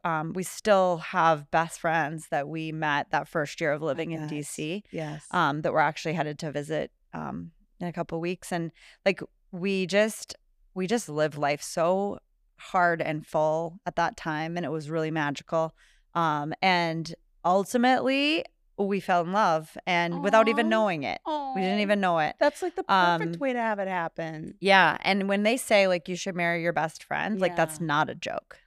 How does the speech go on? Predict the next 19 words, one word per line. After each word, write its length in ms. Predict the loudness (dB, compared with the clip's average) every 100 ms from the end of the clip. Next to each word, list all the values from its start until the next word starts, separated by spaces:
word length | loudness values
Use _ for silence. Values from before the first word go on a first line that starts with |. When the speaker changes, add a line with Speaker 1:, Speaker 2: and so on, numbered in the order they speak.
| 0
Speaker 1:
That 200 | 2 2
Speaker 2:
Oh, 20 |
Speaker 1:
is 200 | 0 -4
the 100 | -6
real 300 | -2 0 0
deal. 320 | -4 -4 -6
Speaker 2:
that's 120 | -4
Speaker 1:
So, 280 | 2 4 4 2
Speaker 2:
sweet. 60 | -10 -20 -2
Speaker 1:
um, 200 | 2 2
we 120 | 2 4
really 260 | 6 4
were 300 | 4 2 2
each 180 | -2 -4
other's 200 | -2 -2
best 240 | -2 -4 0
friends 400 | 0 0 -2 -2
and, 280 | -2 -4 -2
and 300 | 0 0